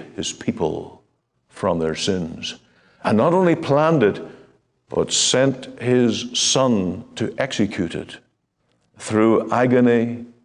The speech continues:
and suffering and sorrow. And all who look unto Jesus are marvelously saved. And that's the truth.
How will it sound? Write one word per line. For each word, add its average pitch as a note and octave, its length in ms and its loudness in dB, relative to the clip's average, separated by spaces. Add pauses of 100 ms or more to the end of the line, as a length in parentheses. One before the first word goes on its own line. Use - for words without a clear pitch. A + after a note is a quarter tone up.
(380)
and F2 200 -2
suffering G#2 560 2
and F2 140 -4
sorrow. F2+ 680 -2 (960)
And G3+ 160 2
all F3+ 540 6
who D3 200 6
look D#3+ 520 2
unto C3 280 2
Jesus G2 760 0 (580)
are G2+ 140 2
marvelously G#2 600 4
saved. G#2 560 2 (280)
And B2 140 2
that's - 180 -2
the B2 120 0
truth. - 580 -2